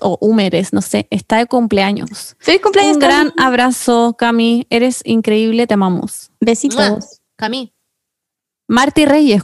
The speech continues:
Speaker 1: cumple dieciocho. Tómate
Speaker 2: Marti.
Speaker 1: una champañita en este día, Marti. Te amamos.
Speaker 2: Una Mistral Ice.
Speaker 3: Un Aperol.
Speaker 2: Una
Speaker 3: Una
Speaker 2: champaña.
Speaker 3: sangría. O un vaso de agua.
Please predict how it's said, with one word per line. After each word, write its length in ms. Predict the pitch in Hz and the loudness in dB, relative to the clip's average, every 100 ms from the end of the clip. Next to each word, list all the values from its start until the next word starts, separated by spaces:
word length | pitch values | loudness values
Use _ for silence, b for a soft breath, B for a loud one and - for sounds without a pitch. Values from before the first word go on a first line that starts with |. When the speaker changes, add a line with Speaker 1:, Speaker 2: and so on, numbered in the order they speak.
| - | 0
Speaker 1:
cumple 300 | 226 226 262 | -2 2 2
dieciocho. 680 | 240 226 220 - 196 180 - B B | 2 0 0 0 -4 -4 -6 B B
Tómate 360 | - 302 214 302 | -2 0 2 0
Speaker 2:
Marti. 180 | - 294 | 0 0
Speaker 1:
una 160 | 294 | 2
champañita 580 | 277 254 220 214 254 214 | 2 0 0 2 2 0
en 80 | 190 | 0
este 300 | 190 - 185 | 0 -2 -2
día, 240 | 175 170 | 0 -2
Marti. 540 | 92 92 - - - 214 | -2 -4 -6 -10 -10 -8
Te 160 | - | -2
amamos. 280 | 226 240 202 | 0 2 0
Speaker 2:
Una 120 | 196 | 0
Mistral 560 | 190 - 180 180 202 247 | -2 -6 -2 0 2 0
Ice. 320 | 254 - - - _ _ b b b | -2 -10 -14 -20 _ _ b b b
Speaker 3:
Un 120 | 311 | -4
Aperol. 420 | 339 196 180 156 139 _ _ _ _ _ _ _ | -2 0 -2 -4 -12 _ _ _ _ _ _ _
Speaker 2:
Una 120 | 202 | 0
Speaker 3:
Una 60 | 208 | 2
Speaker 2:
champaña. 260 | 240 220 170 | 2 0 2
Speaker 3:
sangría. 460 | 165 247 180 170 _ _ _ _ _ _ - | 2 0 -2 -6 _ _ _ _ _ _ -8
O 60 | 240 | -8
un 240 | 277 254 | -6 -6
vaso 240 | 240 226 | -6 -6
de 80 | 220 | -8
agua. 260 | 180 165 | -10 -14